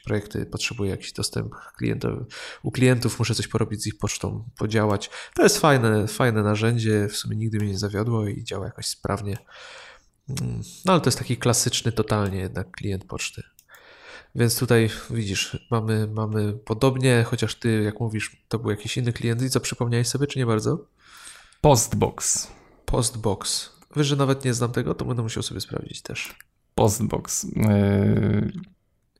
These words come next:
Speaker 2: chyba jedyny, który dla mnie, na mnie wywarł bardzo pozytywne wrażenie. Yy, także sprawdźcie sobie w wolnej chwili, ale tych programów jest masa. Ja w ogóle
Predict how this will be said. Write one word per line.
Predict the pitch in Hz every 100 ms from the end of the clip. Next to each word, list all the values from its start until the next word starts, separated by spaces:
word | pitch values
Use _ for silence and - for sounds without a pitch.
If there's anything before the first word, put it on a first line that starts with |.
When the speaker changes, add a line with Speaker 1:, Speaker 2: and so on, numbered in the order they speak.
| _ -
Speaker 2:
chyba | - 156 123 110
jedyny, | 110 113 110 120 113 110 104 104 -
który | - 104 104 104 - - - _ - - _ - -
dla | 170 120 135
mnie, | 113 104 104
na | 123
mnie | 117 107
wywarł | 107 107 101 101
bardzo | - 113 107 101
pozytywne | 104 95 92 107 101
wrażenie. | 95 98 95 95 - - - - - - - - -
Yy, | - 104 98 98 98 - - _ _ _ _ _ _
także | - 151 151 143 - _ - _ - -
sprawdźcie | - - 117 -
sobie | - 120 110
w |
wolnej | 104 110 104 101
chwili, | - 113 107 104 104 - - -
ale | - 156
tych | 160 165 -
programów | 160 156 165 160 156
jest | 160 156 - 320
masa. | 349 - 117
Ja | 117
w | 143
ogóle | 160 160